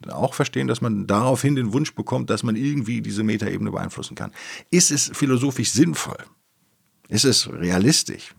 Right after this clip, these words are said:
Ja, wahrscheinlich nicht. Stand heute. Und das, das ist eben der Punkt, wenn ich mir diese Grafik hier nochmal, äh, aufmache, sind nicht,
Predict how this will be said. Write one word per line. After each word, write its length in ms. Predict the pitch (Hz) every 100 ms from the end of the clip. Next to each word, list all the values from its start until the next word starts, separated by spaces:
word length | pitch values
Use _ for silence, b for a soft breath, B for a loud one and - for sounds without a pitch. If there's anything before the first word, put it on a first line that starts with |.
| -
Ja, 160 | 208 208
wahrscheinlich 540 | 180 - 107 113 95
nicht. 300 | - - - _ b b b b
Stand 480 | - - 87 113 -
heute. 300 | - - - - B B B -
Und 100 | 87
das, 180 | 131 -
das 320 | 113 120 -
ist 160 | 104 -
eben 240 | 101 92
der 80 | 67
Punkt, 340 | - 143 127 _ _ _ _ _ _ _ _ _
wenn 220 | 78 95
ich 120 | 101
mir 100 | 104
diese 260 | 90 82 82
Grafik 360 | 73 92 113
hier 160 | - 87
nochmal, 600 | 76 85 64 50 52 -
äh, 20 |
aufmache, 680 | 107 90 120 131 120 131 127 123 _ _ _ _ _ _ _ _ _ _ _ _ -
sind 460 | 98 92 147 -
nicht, 380 | 107 143 - -